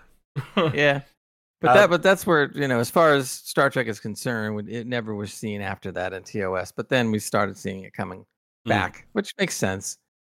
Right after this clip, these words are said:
Speaker 2: They,
Speaker 1: Okay.
Speaker 2: they gotta have other weapons. The thing that I thought was kinda cool in this, though, is that they specifically were working on these weapons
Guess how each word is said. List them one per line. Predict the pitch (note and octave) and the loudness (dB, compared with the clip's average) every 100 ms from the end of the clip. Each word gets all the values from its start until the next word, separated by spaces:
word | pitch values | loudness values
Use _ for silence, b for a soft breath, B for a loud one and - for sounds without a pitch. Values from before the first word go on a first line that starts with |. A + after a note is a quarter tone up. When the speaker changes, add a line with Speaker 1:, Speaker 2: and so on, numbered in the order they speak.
| _ - | _ -4
Speaker 2:
They, | D#3 | 0
Speaker 1:
Okay. | D#3 | 2
Speaker 2:
they | |
gotta | D#3 D3+ C3 | 4 4 4
have | A#2+ | 4
other | A2+ G2+ G#2 | 4 4 2
weapons. | G#2 - G#2 G2+ - _ _ _ - | 0 -2 -8 -8 -16 _ _ _ -4
The | E3 | 2
thing | B3 | 4
that | G#3+ | 4
I | |
thought | F#3 F#3+ | 6 6
was | D3+ C#3+ | 6 4
kinda | F3 B2 | 0 0
cool | - A3 B2 | 4 4 6
in | B2+ | 2
this, | G3 - | -2 0
though, | A#2 A2+ | 2 2
is | A2+ | 2
that | A#2 A2 | 0 0
they | C#3+ | -2
specifically | C#3 - C3+ - E3+ D3+ C#3 B2+ | -4 -8 -10 -6 -4 -4 -2 0
were | A#2 | 0
working | A2+ C3 C3 B2+ A#2 | 0 0 -2 -6 -10
on | G#2+ G#2 | -10 -12
these | G#2 G#2+ | -12 -4
weapons | G#2 - A2+ G#2 | -4 -4 -8 -10